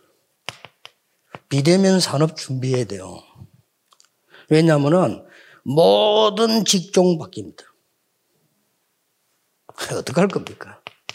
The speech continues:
일자리 만들기라는 단어를 쓰는데 못 만듭니다. 미안하지만. 아주 시대에 뒤떨어진 발상이에요. 일자리가 줄어들게 돼 있습니다.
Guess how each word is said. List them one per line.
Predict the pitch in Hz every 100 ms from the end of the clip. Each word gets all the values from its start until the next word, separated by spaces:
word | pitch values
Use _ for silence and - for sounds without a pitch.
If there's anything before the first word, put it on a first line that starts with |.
| _ - _ _ _ _ _ _ _ _ _ _ _ _ -
일자리 | 113 120 165 190
만들기라는 | 180 135 123 131 120 107 110
단어를 | - 113 120
쓰는데 | - 117 110 104
못 | 82 90
만듭니다. | 156 262 285 277 196 87
미안하지만. | - - - - - - - _ _ _
아주 | - - - 302
시대에 | - 214 190
뒤떨어진 | 143 127 156 160 147
발상이에요. | 98 87 104 55 50 - _ - _ _ _ _ _ _ _ _ _ _ 127
일자리가 | 123 185 190 139
줄어들게 | 302 330 208 143
돼 | 107
있습니다. | 95 - - - - _